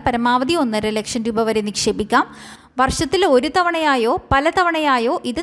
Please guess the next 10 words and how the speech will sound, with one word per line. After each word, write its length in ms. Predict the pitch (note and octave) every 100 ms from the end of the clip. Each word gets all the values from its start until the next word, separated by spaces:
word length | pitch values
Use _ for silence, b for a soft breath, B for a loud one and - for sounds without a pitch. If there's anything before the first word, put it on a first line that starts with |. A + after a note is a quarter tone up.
| F#4+
നിക്ഷേപിക്കാവുന്നതാണ്. 920 | - A#3 G#3 G#3+ G3+ G3+ G3 G3+ F#3 B B B3+ - D4+
ഏഴ് 180 | E4 F4+
പോയിന്റ് 220 | F#4 F4+ F4
ഒന്ന് 120 | F4
ശതമാനമാണ് 680 | D4+ C4 C4 B3 A#3 A3+ A#3 - - _ C4+
പബ്ലിക് 360 | B3 F4 - -
പ്രൊവിഡന്റ് 440 | A#3+ A3+ A#3+ A#3
ഫണ്ടിന് 380 | A#3+ G#3+ G#3 A3 G#3+
ലഭിക്കുന്ന 360 | G3 G3 G#3 D4 -
പലിശ 220 | A#3+